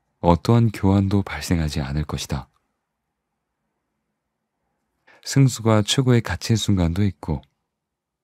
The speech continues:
때로는 밥이, 때로는 밝은 빛이,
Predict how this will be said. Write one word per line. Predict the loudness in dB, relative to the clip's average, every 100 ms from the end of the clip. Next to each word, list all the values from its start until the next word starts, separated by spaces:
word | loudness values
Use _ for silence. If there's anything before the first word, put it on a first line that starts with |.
| _ _ -2
때로는 | 0 2 2 2 0 -10 _
밥이, | -6 -4 -2 -4 -8 _ _ _ _ _ _ _
때로는 | 4 6 6 4
밝은 | 0 0 2 2
빛이, | 0 -2 -2 -4 -4 -8